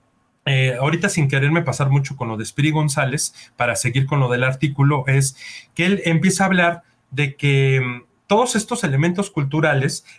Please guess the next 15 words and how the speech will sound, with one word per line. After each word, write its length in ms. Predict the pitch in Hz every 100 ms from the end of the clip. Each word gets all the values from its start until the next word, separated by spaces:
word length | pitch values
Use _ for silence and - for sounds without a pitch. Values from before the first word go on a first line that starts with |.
| -
le 240 | 135 135
hicieron 380 | 131 185 190 196
mucho 320 | 196 196 202
daño 400 | 185 160 170 170
a 80 | 131
la 100 | 123
juventud 540 | - 135 135 135 165
afroamericana 800 | 175 175 143 151 151 151 147 156 - - -
porque 260 | 151 139
no 180 | 156 175
tenían 340 | 190 175 175 180
referentes 720 | 170 135 139 147 139 165 -
que 100 | 139
fueran 360 | 135 139 139 135
dignos. 420 | 185 175 135